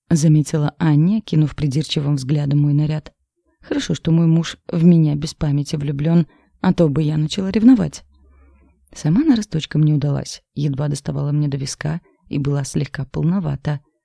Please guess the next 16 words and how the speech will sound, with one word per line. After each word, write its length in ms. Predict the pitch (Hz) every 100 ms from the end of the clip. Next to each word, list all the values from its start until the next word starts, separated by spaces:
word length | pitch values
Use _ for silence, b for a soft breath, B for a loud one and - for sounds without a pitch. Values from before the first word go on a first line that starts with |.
| -
Зато 260 | 139 139
её 160 | 156 143
сестрёнка 540 | - - - 143 135
Дина 380 | 135 135 208 160
была 260 | 123 160 151
выше 380 | 135 170 - 139
меня, 400 | 139 139 190 151 b b
почти 320 | - - - 139
на 120 | 143
голову 440 | 143 175 143 135
и 60 | 143 _
тощая, 460 | - 147 139 - 143
словно 380 | - 143 135 160
палка. 500 | - 139 131 160 139 _ _ _ _ _ _ _ -
Совсем 440 | - - - 247
разные, 580 | 170 175 165 143 151